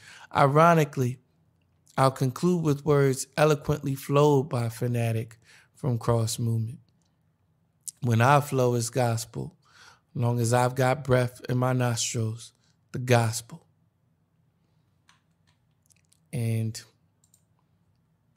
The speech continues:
how can my sentiments be better than his, a person who knew him and walked with him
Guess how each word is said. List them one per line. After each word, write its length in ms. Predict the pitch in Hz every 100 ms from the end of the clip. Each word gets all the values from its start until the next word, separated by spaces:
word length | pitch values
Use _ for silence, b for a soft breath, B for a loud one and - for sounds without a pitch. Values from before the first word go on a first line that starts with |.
| _ _ _ _ _
how 180 | - 127
can 160 | 131 127
my 140 | 131
sentiments 560 | 117 135 127 127 120 123
be 120 | 123
better 300 | 127 123 123
than 180 | 123 120
his, 340 | 139 131 120
a 60 | 113
person 360 | 123 117 123
who 80 | 123
knew 320 | 123 131 139
him 280 | 123 127 123
and 140 | 120
walked 260 | 120 123 -
with 140 | 131 120
him 320 | 127 123